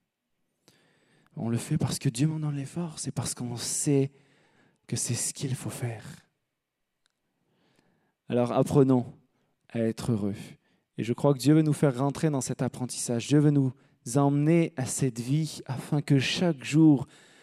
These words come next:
notre dé-, bonheur soit présent. Et que finalement, notre bonheur soit pas quelque chose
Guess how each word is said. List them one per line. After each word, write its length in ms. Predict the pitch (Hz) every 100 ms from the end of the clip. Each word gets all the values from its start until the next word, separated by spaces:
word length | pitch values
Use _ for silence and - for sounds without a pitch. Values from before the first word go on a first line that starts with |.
| _
notre 380 | 131 156 - 143
dé-, 160 | 123 151
bonheur 640 | 127 151 143 147 151 143
soit 340 | - - 139 143
présent. 640 | - - 127 110 113 104 - _ _ _ _ _ _ _
Et 60 | 139
que 140 | -
finalement, 600 | 143 - 175 180 165 175 175
notre 300 | 143 - 143
bonheur 480 | 143 147 165 175
soit 200 | 139 151
pas 180 | 127 160
quelque 320 | 151 143 -
chose 320 | 139 - 160